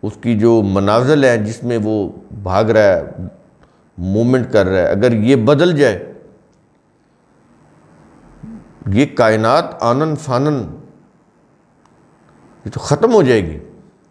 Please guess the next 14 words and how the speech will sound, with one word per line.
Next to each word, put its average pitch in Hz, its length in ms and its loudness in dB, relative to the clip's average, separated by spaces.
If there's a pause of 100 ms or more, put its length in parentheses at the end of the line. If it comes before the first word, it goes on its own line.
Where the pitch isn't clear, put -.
(840)
कोई 202 380 2
जड़ी 180 240 2
बूटियों 180 480 0
के 208 160 2
ख़वास 135 500 0
बदल 156 320 0
जाएं, 113 420 -2
प्रॉपर्टीज, 135 680 -2 (1160)
तो 120 100 0
आप 120 640 2
दवाई 113 300 0
नहीं 214 180 -6
बना 151 200 0
सकते। - 420 -12